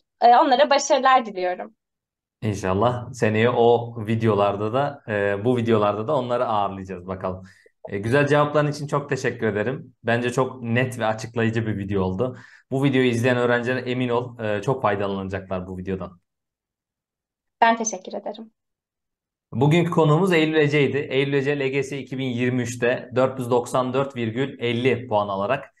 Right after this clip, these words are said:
Speaker 2: yüzdelik dilimde sıfır virgül sıfır sekize girdi ve Ankara Fen Lisesi'ne yerleşti. Eğer siz de yüksek puan almış bir öğrenciyseniz, Başarı Hikayeleri serisinde yer almak isterseniz bana Eylül Ece'de olduğu gibi Instagram'dan ya da mail hesabından ulaşabilirsiniz.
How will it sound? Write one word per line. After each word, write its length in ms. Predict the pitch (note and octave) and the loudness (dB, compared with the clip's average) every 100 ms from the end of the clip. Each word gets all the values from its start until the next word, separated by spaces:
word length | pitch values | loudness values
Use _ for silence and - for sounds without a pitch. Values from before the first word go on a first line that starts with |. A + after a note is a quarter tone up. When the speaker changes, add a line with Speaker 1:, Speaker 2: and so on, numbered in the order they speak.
| _ | _
Speaker 2:
yüzdelik 420 | B2 A#2+ C#3 D3 C3+ | -8 -2 0 0 -2
dilimde 320 | A#2+ A#2+ D3 | -4 -2 -4
sıfır 360 | C#3+ D#3 D3 | -2 0 0
virgül 240 | A#2 A#2 D3+ | 0 0 -2
sıfır 260 | D3+ B2 | -4 -6
sekize 380 | B2+ B2 A2 G#2+ | -4 -4 -2 -2
girdi 400 | G2+ G#2+ A2 D3+ | 0 0 2 2
ve 240 | C3 C#3+ - | 2 0 0
Ankara 580 | C3+ C#3 B2 C3 D3 - | -2 0 -4 -4 -6 -2
Fen 160 | C3+ | -2
Lisesi'ne 420 | B2 A2+ A#2 B2 C3+ | -2 -8 -8 -4 -2
yerleşti. 640 | A2 G#2+ G#2 - D3 D3 _ _ - | -2 -2 -6 -4 -6 -6 _ _ -4
Eğer 240 | C#3+ E3+ | 2 2
siz 260 | E3 E3+ D3+ | 0 -4 -2
de 200 | E3 F3 | -2 -2
yüksek 400 | C3+ C3+ E3 E3+ | -8 -6 -6 -2
puan 160 | D3 D3 | 0 2
almış 320 | C#3 D3+ D3+ | 0 -2 -6
bir 100 | C#3 | 0
öğrenciyseniz, 840 | C3 C3 C3+ C#3 C#3+ B2 E3 - _ _ _ - | 2 2 -2 -6 -6 -6 -6 -10 _ _ _ -4
Başarı 280 | B2+ D#3 | -2 0
Hikayeleri 400 | E3 D#3+ C3+ A#2+ | 0 0 0 0
serisinde 400 | A2+ C3 B2 B2 | 0 -4 -4 -2
yer 120 | B2 C#3 | 0 2
almak 280 | C3+ A#2+ | 0 -4
isterseniz 580 | A#2+ C3+ A2+ A#2+ D#3+ A#2 | -6 -6 -6 -6 -8 -2
bana 440 | C3+ B2+ C#3 - - | 0 0 -2 -6 -8
Eylül 240 | A#2+ B2 B2 | -4 -2 -2
Ece'de 280 | A#2+ C3 | -2 0
olduğu 400 | A#2+ A#2+ A#2 C#3+ | 2 0 2 0
gibi 180 | A#2+ G#2+ | 0 -4
Instagram'dan 880 | G#2 A#2 A#2 B2+ A#2 G#2+ G#2+ D3+ - - _ - | -6 -6 -2 0 2 0 0 -2 -4 -18 _ -2
ya 180 | D3 A#2 | 0 2
da 340 | C#3+ - - - | 0 0 -14 -4
mail 180 | D3+ C3+ | 0 2
hesabından 680 | A2+ - F#2+ G2+ C3+ F3+ - | 0 -2 -4 -2 -2 -2 -4
ulaşabilirsiniz. 920 | C3 A#2 C3 C#3+ A#2+ A#2 A#2 D3+ D3+ | -4 -2 0 -2 -2 -4 -4 -6 -8